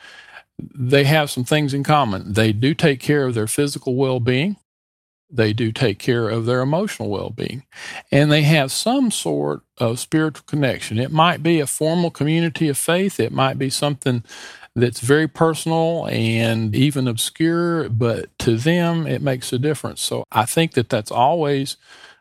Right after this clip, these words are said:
a key point. I dig into that with people get sent to me all the time. I start asking them about, well, you know, how's your mood?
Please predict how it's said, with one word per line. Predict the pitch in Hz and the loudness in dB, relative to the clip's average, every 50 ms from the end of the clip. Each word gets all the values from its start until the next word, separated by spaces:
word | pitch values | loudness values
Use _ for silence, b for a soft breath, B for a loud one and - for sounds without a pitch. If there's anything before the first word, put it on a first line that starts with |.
| B - | B -4
a | 117 | -4
key | 113 - - - 131 139 | -4 0 2 2 2 2
point. | - - 147 113 92 - | 0 -2 -2 -2 -2 0
I | - 120 151 214 | 2 2 2 4
dig | 214 247 214 160 147 | 4 4 4 4 4
into | 147 139 131 123 | 2 4 4 4
that | 120 127 123 113 92 | 4 4 2 2 0
with | 123 120 - | -4 -2 2
people | - 143 131 - 131 123 | 2 2 2 2 0 -2
get | 120 123 - - | -2 -2 -2 -2
sent | - 135 123 107 | -2 -2 -2 0
to | 113 | 0
me | 113 127 127 | 0 2 2
all | 123 117 117 | 2 2 0
the | 107 104 | 0 0
time. | - 147 156 151 135 120 | 2 2 2 2 2 0
I | 107 | -4
start | 104 - - 110 107 98 101 | -6 -4 -2 -2 0 0 0
asking | 110 110 110 - - - 104 | 0 -2 -2 -6 -6 -6 -4
them | 101 101 | -4 -2
about, | 104 101 104 101 101 98 - | -2 0 0 0 -2 -2 -6
well, | 143 107 107 | -6 -4 -4
you | 110 110 | -2 -4
know, | 101 104 113 - _ _ - | -4 -4 -6 -10 _ _ -6
how's | - - 131 131 127 123 117 | -2 0 0 0 0 -2 0
your | 117 | 2
mood? | 117 120 127 123 107 92 98 | 2 4 4 2 0 -2 -4